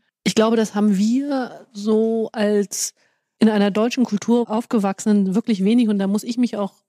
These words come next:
das ist für mich das Schwierigste, ist das ganze Thema Kommunikator. Also eine gute Führungskraft muss ein guter Kommunikator sein, muss inspirieren, muss einen Purpose vorgeben, muss aber auch irgendwie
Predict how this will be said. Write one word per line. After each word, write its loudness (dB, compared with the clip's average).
das 0
ist -2
für 0
mich 4
das -2
Schwierigste, 0
ist -4
das -4
ganze -4
Thema 0
Kommunikator. 2
Also 0
eine 0
gute -4
Führungskraft -2
muss 0
ein 2
guter 0
Kommunikator -2
sein, -2
muss 2
inspirieren, 0
muss -2
einen -2
Purpose -2
vorgeben, -2
muss 2
aber -2
auch -8
irgendwie 0